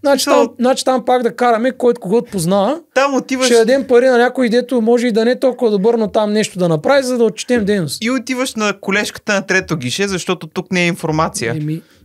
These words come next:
Speaker 1: аре, ама ето, ето, виж, ние търсим някакви причини за някакви неща, ще хареса. Защото, извинявай, представи си, право, дойде някой и каже, вижте код,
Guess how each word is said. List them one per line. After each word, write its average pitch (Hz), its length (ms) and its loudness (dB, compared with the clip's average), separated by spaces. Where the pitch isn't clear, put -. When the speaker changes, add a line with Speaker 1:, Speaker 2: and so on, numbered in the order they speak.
Speaker 1:
аре, 190 200 -4
ама 170 360 0
ето, 190 320 0
ето, 196 240 -4
виж, 202 180 -8
ние 196 120 -4
търсим 190 380 -4
някакви 185 260 -4
причини 170 340 -8
за 165 80 -2
някакви 175 160 -6
неща, 185 260 -8
ще 202 120 -14
хареса. 185 320 -6
Защото, 185 280 -4
извинявай, 180 420 0
представи 220 360 -4
си, - 120 -6
право, 202 320 -2
дойде 214 240 4
някой 220 280 -2
и 226 60 -6
каже, 214 200 2
вижте 208 200 -8
код, 190 240 -4